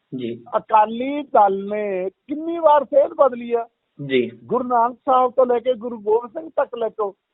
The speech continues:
Speaker 2: ਲੈ
Speaker 1: ਜੀ।
Speaker 2: ਲਓ, ਕਿੰਨਾ ਕੁਛ ਬਦਲਿਆ।
Speaker 1: ਜੀ।
Speaker 2: ਸਿੱਖ ਹੋਮਲੈਂਡ ਤੋਂ ਲੈ ਕੇ ਪੰਜਾਬੀ ਸੂਬਾ ਆਇਆ।
Speaker 1: ਜੀ।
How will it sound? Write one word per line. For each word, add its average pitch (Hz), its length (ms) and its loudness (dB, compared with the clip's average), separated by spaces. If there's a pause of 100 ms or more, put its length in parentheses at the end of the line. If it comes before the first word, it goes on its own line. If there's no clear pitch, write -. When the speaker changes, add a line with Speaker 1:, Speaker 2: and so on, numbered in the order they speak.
(220)
Speaker 2:
ਲੈ - 120 8
Speaker 1:
ਜੀ। - 80 2
Speaker 2:
ਲਓ, 185 140 -4
ਕਿੰਨਾ 302 560 -2
ਕੁਛ 302 260 0
ਬਦਲਿਆ। 233 440 2 (440)
Speaker 1:
ਜੀ। 120 200 -2
Speaker 2:
ਸਿੱਖ 277 320 0
ਹੋਮਲੈਂਡ 247 680 -2
ਤੋਂ 254 120 -2
ਲੈ 247 140 0
ਕੇ 247 120 -6
ਪੰਜਾਬੀ 226 640 -2
ਸੂਬਾ 220 260 -2
ਆਇਆ। 220 300 0 (360)
Speaker 1:
ਜੀ। 120 160 0